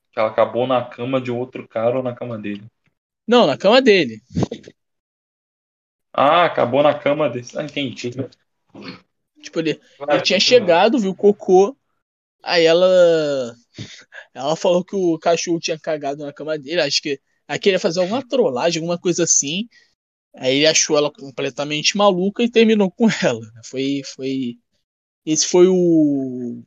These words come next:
Speaker 2: a última gota aí, a última bosta, né, <laughs> no casamento.
Speaker 1: Bosta.
Speaker 2: Bom,
Speaker 1: Piada boa, hein?
Speaker 2: último.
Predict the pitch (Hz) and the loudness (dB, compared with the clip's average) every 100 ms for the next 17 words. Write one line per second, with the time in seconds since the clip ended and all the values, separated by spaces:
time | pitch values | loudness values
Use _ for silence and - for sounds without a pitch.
0 | - 131 - - 170 147 139 135 120 - | -12 -8 -6 -2 -2 0 -2 -2 -8 -10
1 | - _ _ _ _ _ _ 113 139 - | -14 _ _ _ _ _ _ -4 -2 0
2 | 160 147 127 - - - - - 147 _ | 0 4 2 0 -8 -16 -18 -20 -20 _
3 | - 127 131 107 87 - - 110 - - | -10 -6 -4 -6 -10 -20 -20 -20 -20 -20
4 | 92 104 110 - 151 117 104 104 _ _ | -16 -4 2 4 4 2 -4 -8 _ _
5 | _ _ _ _ _ 113 113 101 104 107 | _ _ _ _ _ -4 -2 -2 -2 -2
6 | 113 - 160 | -4 -8 -10